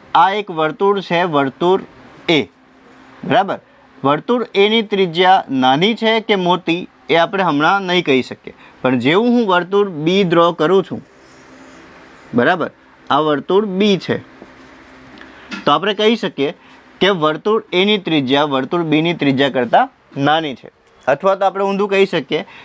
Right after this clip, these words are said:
કે વર્તુળ બીની ત્રિજ્યા, બરાબર, આ ત્રિજ્યા એટલે આર,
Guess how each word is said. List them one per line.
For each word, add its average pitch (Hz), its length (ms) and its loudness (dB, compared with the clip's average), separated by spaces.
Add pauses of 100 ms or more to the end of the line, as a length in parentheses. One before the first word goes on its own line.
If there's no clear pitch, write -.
(100)
કે 165 60 2
વર્તુળ 151 460 0
બીની 190 400 2
ત્રિજ્યા, 170 500 -2 (540)
બરાબર, 160 340 0
આ 113 240 -6
ત્રિજ્યા 127 400 0
એટલે 127 260 0 (140)
આર, 131 200 2